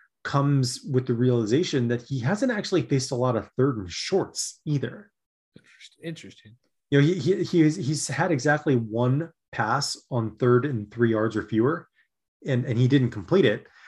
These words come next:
Speaker 1: But it, so you, so you put that into context and you realize he's been pretty good in any, in just about every other third down situation that's been presented to him. And I would say also that's been a credit to him.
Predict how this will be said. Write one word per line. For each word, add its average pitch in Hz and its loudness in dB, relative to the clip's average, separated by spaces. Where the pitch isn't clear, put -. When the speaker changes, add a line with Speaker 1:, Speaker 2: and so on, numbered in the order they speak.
Speaker 1:
But 160 4
it, 208 -8
so - 2
you, 151 6
so 139 2
you 160 6
put 190 -6
that 180 4
into 143 0
context 135 -2
and 127 0
you 139 0
realize 147 2
he's 156 -4
been 247 2
pretty 202 -2
good 151 2
in 123 0
any, 156 -2
in 127 0
just 185 -6
about 165 0
every 139 2
other 120 2
third 120 2
down 117 -2
situation 107 -4
that's - -4
been 98 -8
presented 135 0
to - -8
him. - -14
And 170 4
I 180 6
would 185 4
say 208 6
also 175 0
that's 143 -2
been 147 -2
a 131 -4
credit 127 -4
to 98 -10
him. 143 2